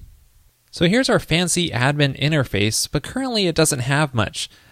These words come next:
Uh, we know we want to manage products, so let's first add our products resource here. And we can do that by running Rails generate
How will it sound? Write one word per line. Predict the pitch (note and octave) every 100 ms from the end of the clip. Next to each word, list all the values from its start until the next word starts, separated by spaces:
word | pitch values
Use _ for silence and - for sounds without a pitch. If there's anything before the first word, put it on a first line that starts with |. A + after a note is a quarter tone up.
| -
Uh, | C#3 C#3+
we | D#3+
know | F3+
we | C4 G3
want | D#3 D#3
to | C3
manage | A2 A#2 D#3+ C3+ -
products, | - E3+ A#2+ B2
so | - D3
let's | F#3+ A3+ -
first | - F3 - -
add | - C3 C#3+ -
our | A#2+ A#2+
products | - A2+ A#2+ - C#3+
resource | E3+ - F#2 -
here. | - A#2 - _ _ _ _ _ _ _ _
And | A2+ A2+
we |
can | A#2 A#2+ A#2+
do | A3+
that | G#3 E3 D#3+
by | A#2
running | A#2+ C3+ A2+ G2+
Rails | D3+ G#3 G3
generate | - D3+ D#3 D#3 D#3 -